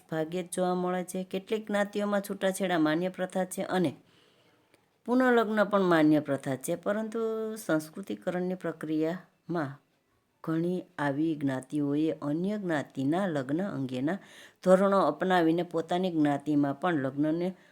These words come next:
અતૂટ બંધનરૂપ ગણી પુનઃલગ્નનો નિષેધ મૂકેલો છે. એટલે કે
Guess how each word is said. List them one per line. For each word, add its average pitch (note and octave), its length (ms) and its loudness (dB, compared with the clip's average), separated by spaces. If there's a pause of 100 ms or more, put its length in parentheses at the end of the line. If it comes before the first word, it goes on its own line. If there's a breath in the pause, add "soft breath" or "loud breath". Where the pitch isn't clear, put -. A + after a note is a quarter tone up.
(180 soft breath)
અતૂટ G3 400 -4
બંધનરૂપ E3 640 0 (180)
ગણી D3+ 380 0 (920 soft breath)
પુનઃલગ્નનો F#3 760 2
નિષેધ D3+ 440 2
મૂકેલો D3 460 -2 (200)
છે. - 120 -8
એટલે - 380 -6
કે F#3 340 -4